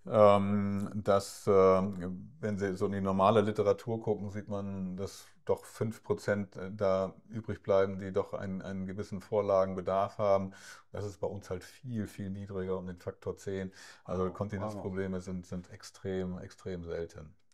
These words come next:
Speaker 1: Ja.
Speaker 2: Meine Damen und Herren, ähm, da kann ich Ihnen, äh, ich sag mal, das ist ja wirklich einer der, der Gründe, warum man wirklich, ähm, Sie nur ermuntern kann. Holen Sie sich eine Zweitmeinung, kommen Sie, rufen Sie uns an,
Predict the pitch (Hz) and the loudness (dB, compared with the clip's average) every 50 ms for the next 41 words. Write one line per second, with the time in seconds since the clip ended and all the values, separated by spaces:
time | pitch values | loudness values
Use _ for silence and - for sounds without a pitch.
0 | _ - 90 85 87 - - - - - - - _ _ _ _ _ _ _ - | _ -16 -14 -14 -14 -14 -16 -20 -20 -20 -20 -20 _ _ _ _ _ _ _ 2
1 | 120 127 127 131 135 135 139 139 127 - 147 147 143 127 127 117 - - 120 - | 2 4 4 4 4 4 4 4 4 6 8 8 8 8 6 4 0 -2 -8 -6
2 | - - 135 139 135 135 135 139 135 120 - - - - - - - - - - | 0 2 6 8 8 8 8 8 4 4 2 0 -4 -4 -8 -10 -14 -16 -18 -14
3 | - 190 175 147 147 139 147 143 - 151 156 147 147 - - 139 147 147 147 143 | -12 -10 4 6 8 8 8 6 4 4 4 4 4 4 4 4 4 6 6 4
4 | 131 135 135 135 127 123 - 139 127 - 139 131 127 - 127 123 120 135 135 - | 4 4 4 4 2 2 2 0 2 4 4 4 4 6 4 8 8 6 6 6
5 | 139 120 139 123 123 135 - 139 131 - - - 131 135 135 131 117 123 127 127 | 0 2 2 2 2 2 2 2 0 0 2 2 2 4 4 4 4 4 4 4
6 | 123 123 123 117 120 120 120 107 101 123 143 160 151 131 123 117 110 131 131 127 | 2 2 2 4 4 4 4 4 4 2 2 4 4 4 4 4 4 4 4 6
7 | 123 123 117 139 135 - 139 135 123 - - - - - - - - - - - | 6 6 6 4 4 4 4 2 2 2 -4 -12 -18 -20 -18 -18 -18 -20 -20 -8
8 | - 123 120 120 117 117 117 117 113 113 113 - - - - - - - _ _ | -2 2 6 8 8 8 8 6 4 2 0 -4 -12 -20 -20 -20 -20 -20 _ _
9 | _ - 135 107 92 131 117 127 147 156 135 135 127 131 175 202 - 156 131 107 | _ -4 -2 0 4 4 4 6 6 6 4 4 4 6 4 4 4 2 0 0
10 | 107 - - - 87 87 - - _ _ - _ _ _ 127 131 147 170 175 156 | 0 -4 -6 -8 -10 -12 -14 -20 _ _ -20 _ _ _ 6 8 8 8 6 6
11 | 165 143 170 165 - - 147 147 151 147 - - - 123 127 131 131 135 139 135 | 4 4 2 0 0 0 0 0 0 0 0 2 4 4 4 4 4 2 4 4
12 | 131 131 131 131 135 131 123 - - - - - - 147 143 160 165 160 135 135 | 4 4 4 4 4 2 2 -2 -8 -14 -10 0 2 4 4 4 2 0 0 0
13 | 151 151 147 147 147 147 147 143 - - - 104 117 170 196 - 214 175 139 151 | 0 2 2 4 4 2 2 0 -4 -10 -6 0 2 2 2 2 2 2 4 6
14 | 139 143 131 - - 143 135 139 151 156 160 151 | 6 6 4 4 4 4 4 4 4 2 0 -2